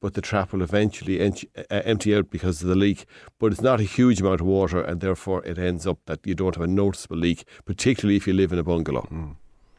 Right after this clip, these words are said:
Speaker 2: Caller in Kilbeggan has pebble dash on the wall of their house, but down towards the bottom is turning green. Why and what to do about it?
Speaker 1: Why?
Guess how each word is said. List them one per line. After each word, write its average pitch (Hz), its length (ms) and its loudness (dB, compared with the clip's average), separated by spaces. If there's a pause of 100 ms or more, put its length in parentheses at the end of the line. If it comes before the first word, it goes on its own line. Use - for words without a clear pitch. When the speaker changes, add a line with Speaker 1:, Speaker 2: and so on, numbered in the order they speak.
(560)
Speaker 2:
Caller 175 280 4
in 165 100 4
Kilbeggan 120 800 2 (960)
has 107 340 4
pebble 160 280 2
dash 104 320 4 (120)
on 107 140 4
the 98 40 4
wall 95 240 4
of 80 80 2
their 82 160 0
house, 76 460 -2
but - 240 -10
down 233 320 2
towards 208 340 0
the 156 100 0
bottom 135 540 0
is 76 140 -6
turning 131 560 4
green. 101 640 0 (480)
Why 135 380 2
and 156 220 2
what - 260 -2
to 143 80 -4
do 156 240 2
about 76 340 -2
it? - 160 -16 (580)
Speaker 1:
Why? 123 400 4